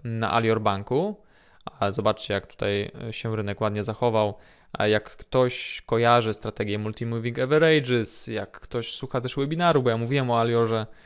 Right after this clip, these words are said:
em, no to mieliście taką fajną informację, że tutaj rynek się tam szykuje do wzrostów.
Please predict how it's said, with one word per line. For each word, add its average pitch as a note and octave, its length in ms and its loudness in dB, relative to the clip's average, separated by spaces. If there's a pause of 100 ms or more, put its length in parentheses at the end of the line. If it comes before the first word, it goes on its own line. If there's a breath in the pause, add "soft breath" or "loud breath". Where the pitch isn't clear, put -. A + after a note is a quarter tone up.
(340 soft breath)
em, A2 480 2
no C#3 160 2
to C3+ 320 2
mieliście A#2+ 760 -2
taką A2+ 340 -4
fajną A#2 300 -2
informację, A2+ 440 -2
że A2 40 -16
tutaj A2+ 140 -2
rynek A2 220 -2
się A2+ 160 -8
tam G#2+ 160 -4
szykuje - 300 -4
do G#2+ 100 0
wzrostów. A2+ 540 0